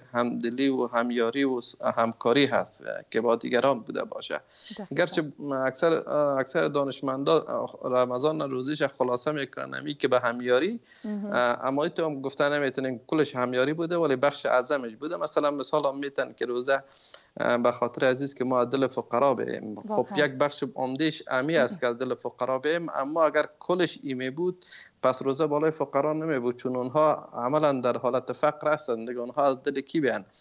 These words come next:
Speaker 1: پس می-، می‌تونیم که روزه را از ابعاد مختلف بررسی کنیم.
Speaker 2: مهم.
Speaker 1: یک، برای اغنیا این یک فرصت بسیار بزرگ است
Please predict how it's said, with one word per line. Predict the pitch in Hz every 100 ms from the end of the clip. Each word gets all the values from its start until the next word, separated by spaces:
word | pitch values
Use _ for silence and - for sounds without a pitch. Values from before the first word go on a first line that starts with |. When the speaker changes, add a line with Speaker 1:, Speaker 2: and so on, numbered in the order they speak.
| - - - -
Speaker 1:
پس | 131 180
می-، | 190 -
می‌تونیم | 180 180 180 170 165
که | 135
روزه | 131 156
را | 147
از | 131
ابعاد | 120 123 123
مختلف | 120 - 135 160 147
بررسی | 117 120 117 -
کنیم. | - 117 117
Speaker 2:
مهم. | 117 151
Speaker 1:
یک، | 202 - _ -
برای | 143 170 160
اغنیا | 131 131 143 127 139 156 147
این | - - 156 139
یک | -
فرصت | - 123 - 139
بسیار | 131 123 - 147 131
بزرگ | 123 123 151 147
است | 139 135